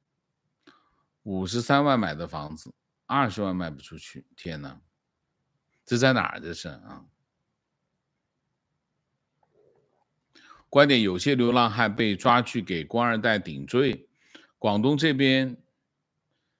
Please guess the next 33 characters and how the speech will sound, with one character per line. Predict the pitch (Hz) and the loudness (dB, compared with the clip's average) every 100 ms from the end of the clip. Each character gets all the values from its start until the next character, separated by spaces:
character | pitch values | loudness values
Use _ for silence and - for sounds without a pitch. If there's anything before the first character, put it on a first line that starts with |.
| _ | _
几 | - 113 | -6 0
年 | 117 147 | 2 2
前 | 131 120 127 | 2 0 0
报 | 123 156 135 | 0 4 4
过 | 113 117 | 4 0
一 | 104 101 | -2 -2
个 | 110 | -2
有 | 98 92 82 80 | -2 -2 -4 -8
智 | - 160 | -8 -4
力 | 131 113 | -2 -2
残 | 90 90 101 | -4 -6 -2
障 | 139 131 | 0 0
的 | 101 87 80 | -2 -4 -6
流 | 82 113 | -4 -2
浪 | 117 113 | -2 0
汉， | 120 101 95 | -2 -2 -2
无 | 120 | 0
缘 | 131 120 | 2 0
无 | |
故 | 117 123 | -2 -2
被 | 110 117 | 0 0
人 | 107 107 | 0 -2
抓 | 113 110 | -2 -2
进 | 113 | -2
监 | 101 110 120 | -4 -2 0
狱， | 123 98 _ _ - _ | 0 -4 _ _ -20 _
说 | - 131 | -2 0
他 | 127 | 0
开 | 120 127 123 | 0 2 2
车 | 131 123 | 0 0
撞 | 131 117 | 0 -2
死 | - 85 | -4 -6
人。 | 76 80 | -6 -8